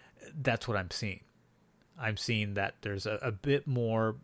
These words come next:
although you, you could make the same argument for Jalen Hurd, but I just don't, I don't, I don't see that. I, I, I don't,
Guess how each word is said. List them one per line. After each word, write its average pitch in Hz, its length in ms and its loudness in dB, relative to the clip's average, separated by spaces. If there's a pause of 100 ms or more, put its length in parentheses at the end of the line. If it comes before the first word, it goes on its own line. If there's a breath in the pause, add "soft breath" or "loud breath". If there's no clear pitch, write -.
(320)
although 147 240 2
you, 156 300 0
you 185 100 -2
could 175 160 2
make 190 160 2
the 151 60 -6
same 160 200 2
argument 143 280 6
for 120 100 -2
Jalen 117 320 4
Hurd, 123 240 4
but - 140 0
I 107 100 0
just 107 180 -6
don't, 110 240 -2 (400 loud breath)
I 135 60 2
don't, 156 260 0
I 135 80 0
don't 139 140 0
see 117 240 2
that. 95 220 -4 (180)
I, 107 320 -2
I, 107 220 -6
I 120 80 2
don't, 131 240 0